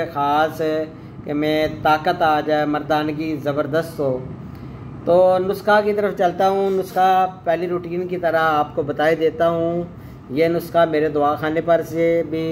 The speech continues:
बना बनाया मिल जाता है। तो सबसे पहले गुजारिश यही करता हूँ कि चीज़ें खालिस लिया करें। चीज़ें अगर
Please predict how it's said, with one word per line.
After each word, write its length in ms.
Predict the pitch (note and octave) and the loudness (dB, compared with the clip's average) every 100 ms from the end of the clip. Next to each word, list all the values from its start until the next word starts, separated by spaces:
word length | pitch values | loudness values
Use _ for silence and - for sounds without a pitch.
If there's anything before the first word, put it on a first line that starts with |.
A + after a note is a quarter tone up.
| D#3+ - - - - | -6 -10 -18 -16 -4
बना 200 | C#3+ D#3+ | 0 0
बनाया 400 | D#3 D3+ D3+ D3+ C#3+ | 2 2 4 2 0
मिल 200 | D#3 E3 | -2 0
जाता 300 | D#3 C#3 C#3+ | 0 0 2
है। 240 | C#3 C#3 C#3+ - - - - D#3 | 2 0 -4 -14 -18 -18 -10 -2
तो 120 | D#3 D#3+ D#3+ D#3+ D#3+ | 2 4 4 2 2
सबसे 320 | E3+ F3+ F#3+ | 2 2 0
पहले 240 | F#3 F#3 F#3 | 2 2 4
गुजारिश 380 | F3+ E3+ F3 | 4 4 4
यही 180 | F3 F3 | -2 -2
करता 260 | F3+ F3 F3+ | 0 0 0
हूँ 100 | F3+ | -2
कि 60 | E3+ | -4
चीज़ें 400 | F3+ F3+ G#3 - | -4 0 0 2
खालिस 300 | D#3+ E3 E3+ | 2 0 -2
लिया 220 | E3+ F3 | 0 0
करें। 360 | E3+ E3 E3+ E3+ | 2 2 0 -2
चीज़ें 320 | E3 E3 F3 | -4 -2 0
अगर 260 | E3+ E3 | 2 4